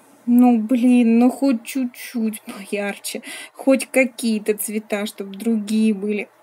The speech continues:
<clears throat> Потому что, ну, это издевательство.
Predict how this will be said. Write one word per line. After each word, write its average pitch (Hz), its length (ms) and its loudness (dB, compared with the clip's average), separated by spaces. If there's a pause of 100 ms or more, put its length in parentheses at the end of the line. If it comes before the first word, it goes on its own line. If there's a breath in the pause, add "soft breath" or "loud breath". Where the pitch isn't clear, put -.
(240)
<clears throat> - 1300 0
Потому 247 260 4
что, 233 340 0 (400 loud breath)
ну, 233 160 2
это 226 140 2
издевательство. 208 1080 -6